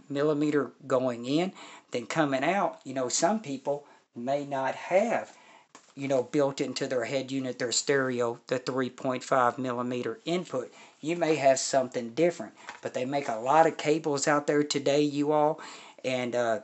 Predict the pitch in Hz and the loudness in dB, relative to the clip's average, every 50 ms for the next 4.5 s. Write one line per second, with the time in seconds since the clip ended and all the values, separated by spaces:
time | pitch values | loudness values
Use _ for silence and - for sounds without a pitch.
0 | - - 123 110 - 113 110 110 127 147 170 170 156 - 143 160 160 160 160 139 | -6 -10 -10 -8 -8 -8 -6 -2 0 0 2 2 2 4 6 6 6 6 4 -2
1 | 131 - 156 160 165 170 - 131 127 131 143 156 143 120 - - 156 156 160 160 | -2 2 4 4 4 4 2 0 0 0 2 0 -2 -2 -2 0 0 2 2 2
2 | 156 147 143 - - 156 156 - - - 165 156 139 123 - - - - - - | 0 -2 -2 0 0 2 2 0 -2 -4 -4 -6 -6 -8 -10 -16 -12 -8 -2 0
3 | 147 151 151 151 147 147 151 143 147 - 156 151 147 156 - - 151 151 151 147 | 0 2 2 2 2 4 2 2 2 2 0 0 2 0 0 0 2 2 4 4
4 | 147 147 147 135 135 156 147 147 147 147 | 2 2 2 2 2 2 2 0 0 -4